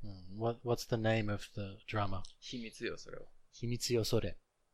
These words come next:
Speaker 2: <laughs> いやいや、そんなんじゃなくて。
Speaker 1: <laughs>
Speaker 2: ああ、見ます？これ、
Speaker 1: うん、
Speaker 2: あの、
Speaker 1: いいんじゃない？別に。
Speaker 2: 僕、そう、遅ればせながらゲームオブスローンズ見てるんです。
Speaker 1: ああ、Game of Thrones。
Speaker 2: うん。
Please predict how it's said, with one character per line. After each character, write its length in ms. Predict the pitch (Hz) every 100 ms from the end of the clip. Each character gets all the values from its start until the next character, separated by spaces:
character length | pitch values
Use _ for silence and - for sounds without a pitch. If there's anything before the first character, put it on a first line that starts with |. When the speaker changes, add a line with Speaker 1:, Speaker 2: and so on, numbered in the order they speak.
| _ _ -
Speaker 2:
<laughs> 240 | - -
い 40 | -
や 160 | -
い 80 | 135
や、 100 | 120 -
そ 180 | - 123
ん 80 |
な 100 | 139
ん 40 | 127
じ 100 | 120
ゃ 40 |
な 60 | 110 117
く 80 | -
て。 180 | - - - 139 131 -
Speaker 1:
<laughs> 400 | 139 - 139 127
Speaker 2:
あ 340 | 139 123 -
あ、 400 | - - - -
見 300 | 143 147 160
ま 120 | 160
す？ 260 | 151 202 139 -
こ 120 | 127
れ、 80 | 113
Speaker 1:
う 20 |
ん、 20 | 113
Speaker 2:
あ 140 | 110
の、 160 | 110 113
Speaker 1:
い 40 |
い 20 |
ん 40 | 127
じ 80 |
ゃ 20 | 139
な 140 | 113
い？ 20 |
別 220 | 139 110 -
に。 120 | 120
Speaker 2:
僕、 460 | 120 120 120 117
そ 260 | 120 123 110
う、 80 | 147
遅 160 | 170
れ 160 | 165 160
ば 140 | 151
せ 140 | 147 151
な 160 | 147
が 120 | 139 139
ら 280 | 135 131
ゲ 340 | 135 139 151 151
ー 20 |
ム 100 | 147
オ 140 | 143
ブ 100 | 139
ス 160 | 139 143
ロ 200 | 135 113
ー 40 |
ン 40 | 101
ズ 120 | 78
見 120 | 92
て 100 | -
る 140 | 85 71
ん 100 | -
で 80 | -
す。 180 | - -
Speaker 1:
あ 340 | 117 139 175
あ、 60 | 110
Game 160 | 104 113
of 100 | 113
Thrones。 420 | - 113 120 90
Speaker 2:
う 60 | 151
ん。 480 | 165 160 131 87